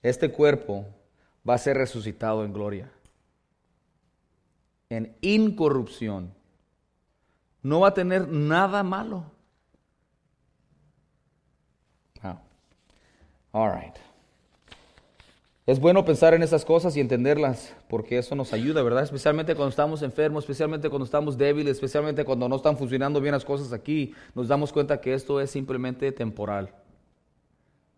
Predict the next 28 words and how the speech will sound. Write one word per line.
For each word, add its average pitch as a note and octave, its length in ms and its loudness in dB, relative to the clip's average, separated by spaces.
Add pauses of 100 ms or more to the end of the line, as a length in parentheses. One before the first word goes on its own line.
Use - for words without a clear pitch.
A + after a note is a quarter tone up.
(400)
Y B2 80 -2
que C3 100 0
no C3+ 140 0
somos D#3 280 -2
un D3+ 120 0
cuerpo C#3+ 420 2
que - 420 -2 (720)
de A#2+ 100 -2
casualidad B2+ 560 2
tiene C#3 180 0
un C3+ 140 0
alma. C3+ 420 0 (160)
Somos D3+ 320 -4
una D#3 200 2
alma D3 540 6
eterna C#3+ 600 2
de A#2 80 0
todo E3+ 360 2
valor D3+ 340 4
para D3 200 6
Dios C3+ 480 2 (1000)
que A#2 120 -2
tiene C#3 220 -4
un C#3+ 80 -4
cuerpo C#3 340 0
por C3 140 -4
un B2+ 80 -4
ratito. A2+ 560 -6